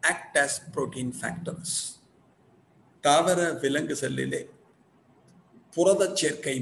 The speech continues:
மையங்கள் என்று அழைக்கப்படுவது இந்த ரைபோசோம்கள் ஆகும். Ribosomes were first observed by George Palade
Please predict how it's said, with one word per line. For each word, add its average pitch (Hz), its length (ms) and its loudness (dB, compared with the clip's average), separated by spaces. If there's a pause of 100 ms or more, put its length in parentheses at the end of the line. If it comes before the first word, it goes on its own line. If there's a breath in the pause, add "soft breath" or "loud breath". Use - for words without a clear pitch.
(120)
மையங்கள் 156 640 0
என்று 131 180 -4
அழைக்கப்படுவது 131 760 -4 (320)
இந்த 123 120 -6 (100)
ரைபோசோம்கள் 110 720 -8
ஆகும். - 240 -20 (1800)
Ribosomes 233 680 6 (580)
were 165 180 6 (140)
first 226 400 2
observed 156 560 0
by 156 60 4 (280)
George 151 380 4 (220)
Palade 139 460 4